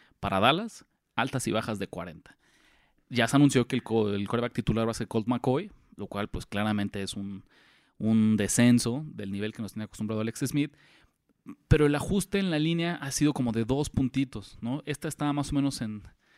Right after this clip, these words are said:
en... de hecho no, más bien porque la, la lesión se, se, se anuncia desde el domingo. Siempre supimos que Alex Smith no iba a estar presente en este partido. Yo te preguntaría,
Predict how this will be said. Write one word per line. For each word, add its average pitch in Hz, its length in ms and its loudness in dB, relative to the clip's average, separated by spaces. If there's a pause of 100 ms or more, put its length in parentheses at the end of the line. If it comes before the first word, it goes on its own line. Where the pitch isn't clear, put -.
(340)
en... 107 760 -4
de 135 100 2
hecho 185 140 4
no, 202 100 4
más 120 140 4
bien 180 100 4
porque 127 220 4
la, 107 160 -2
la 104 160 -4
lesión 143 240 -4
se, - 160 -8
se, 95 680 -10 (800)
se - 140 -4
anuncia 127 240 4
desde 113 140 0
el 104 40 -4
domingo. 120 320 2
Siempre 139 300 4
supimos 131 260 4
que - 80 -8
Alex 127 200 -6
Smith 120 180 -4
no 113 80 0
iba 117 80 -2
a - 20 -4
estar 110 220 -6
presente 107 280 -8
en 98 60 -10
este 98 180 -14
partido. 120 440 -4 (760)
Yo 151 240 0
te - 100 0
preguntaría, 135 600 0